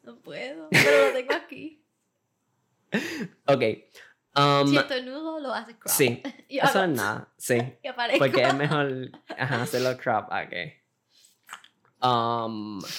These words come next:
Speaker 1: Qué
Speaker 2: sí,
Speaker 1: horrible.
Speaker 2: me fui, me fui de mi role
Speaker 1: Ya,
Speaker 2: de
Speaker 1: eso
Speaker 2: momento.
Speaker 1: te va a salir.
Speaker 2: Ya con eso ya, ya.
Speaker 1: Y este también.
Speaker 2: Suficiente.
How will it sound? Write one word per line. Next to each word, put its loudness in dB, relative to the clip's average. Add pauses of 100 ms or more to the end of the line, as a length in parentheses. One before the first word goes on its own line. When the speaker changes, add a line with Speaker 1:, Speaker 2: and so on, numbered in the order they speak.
(180)
Speaker 1:
Qué -4
Speaker 2:
sí, 4
Speaker 1:
horrible. -4
Speaker 2:
me 2
fui, -2
me -2
fui -6
de -2
mi -4
role -4
Speaker 1:
Ya, -2
Speaker 2:
de -16
Speaker 1:
eso -2
Speaker 2:
momento. -8
Speaker 1:
te -6
va -10
a -14
salir. -4
Speaker 2:
Ya 6
con 6
eso 4
ya, 2
ya. 4
Speaker 1:
Y 4
este -8
también. -8
Speaker 2:
Suficiente. 2